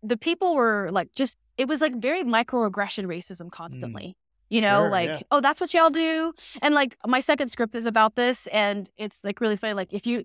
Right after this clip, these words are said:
Speaker 1: like, one, one girl cried because we didn't believe in Jesus Christ as our Lord and Savior, and she thought we were going to
Speaker 2: Oh,
Speaker 1: hell.
Speaker 2: man.
Speaker 1: Like, ti-, things
Speaker 2: Yeah,
Speaker 1: like
Speaker 2: sure.
Speaker 1: that were constantly
Speaker 2: Okay.
Speaker 1: happening.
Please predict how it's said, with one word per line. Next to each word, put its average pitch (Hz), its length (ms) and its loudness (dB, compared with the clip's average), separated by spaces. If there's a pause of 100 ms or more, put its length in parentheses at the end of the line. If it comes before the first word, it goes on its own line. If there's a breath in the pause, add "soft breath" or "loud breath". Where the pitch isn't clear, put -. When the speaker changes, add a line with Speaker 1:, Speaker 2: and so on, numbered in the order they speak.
Speaker 1:
like, 208 200 -2
one, 226 240 0
one 240 300 2
girl 226 460 2
cried 208 580 2
because 185 420 -6
we 208 180 0
didn't 196 260 -4
believe 196 280 -12
in 190 100 -12
Jesus 185 340 -12
Christ 180 240 -8
as 175 100 -14
our 175 80 -8
Lord 180 180 -8
and 180 100 -12
Savior, 180 280 -2
and 185 80 -8
she - 80 -16
thought 147 160 -6
we 170 40 -10
were 175 80 -8
going 170 180 -6
to 120 60 -4
Speaker 2:
Oh, - 0 -
Speaker 1:
hell. 160 380 -2
Speaker 2:
man. 117 340 -12
Speaker 1:
Like, 269 180 -2
ti-, - 240 2
things - 160 0
Speaker 2:
Yeah, 285 180 2
Speaker 1:
like - 140 4
Speaker 2:
sure. 269 140 0
Speaker 1:
that 220 360 4 (320 loud breath)
were 247 120 0
constantly 254 640 0
Speaker 2:
Okay. 233 80 -4
Speaker 1:
happening. 311 600 -6